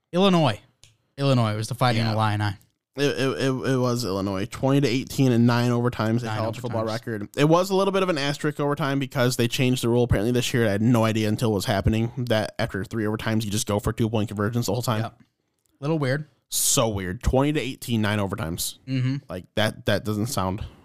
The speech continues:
Speaker 2: possible.
Speaker 1: That, that means we're not gonna get those high-scoring games anymore. I think it was the Rose Bowl between Oregon and Penn State, like, four years ago or something, where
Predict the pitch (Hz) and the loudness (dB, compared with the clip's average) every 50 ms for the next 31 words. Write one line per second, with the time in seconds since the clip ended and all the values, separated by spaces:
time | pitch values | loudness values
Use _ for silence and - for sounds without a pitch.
0 | _ _ _ - _ _ _ _ _ _ _ _ - 98 80 - - 64 78 104 | _ _ _ -20 _ _ _ _ _ _ _ _ -6 -6 -6 -6 -6 -8 -10 -8
1 | 147 139 147 160 - _ 143 147 143 151 156 156 139 147 156 147 139 147 147 156 | -4 -4 -4 -4 -6 _ -6 -4 0 0 0 0 0 0 0 0 0 -2 -2 -2
2 | 143 123 123 127 - 123 120 117 - 120 123 117 - - 127 113 110 98 110 117 | -4 -4 -6 -8 -6 -8 -8 -6 -4 -4 -4 -4 -4 -4 -6 -6 -6 -6 -6 -4
3 | 117 113 107 107 104 104 104 104 104 107 127 120 117 120 117 - 120 110 117 120 | -4 -4 -6 -8 -8 -8 -8 -8 -6 -6 -6 -4 -4 -4 -4 -4 -4 -4 -2 -2
4 | 123 131 135 135 131 139 131 151 151 151 151 151 147 147 147 147 143 - - - | -2 0 -2 -2 -4 -4 -4 -2 -2 0 0 0 0 0 -2 -4 -6 -8 -14 -14
5 | 117 - - 151 139 123 - 120 131 147 143 151 147 151 156 151 147 143 139 139 | -14 -4 -2 -2 -2 -2 -2 -2 -4 -2 0 0 0 2 2 2 0 0 0 -2
6 | 139 127 - 151 156 156 - - 160 156 156 156 160 160 - _ - - - - | -2 -4 -4 -4 -2 -2 -2 -2 -2 -2 -2 -2 -4 -4 -8 _ -20 -20 -18 -12
7 | 123 120 120 117 120 _ _ _ _ _ _ _ _ _ _ _ 151 151 151 151 | -8 -8 -8 -8 -10 _ _ _ _ _ _ _ _ _ _ _ -8 -6 -4 -2
8 | 151 156 170 165 - - 180 180 185 175 - 185 185 208 214 214 202 160 135 123 | -2 -2 -2 -2 -2 -2 -2 0 0 0 -2 -2 -2 0 -2 0 0 0 2 2
9 | 120 117 117 120 120 | 2 2 0 0 -2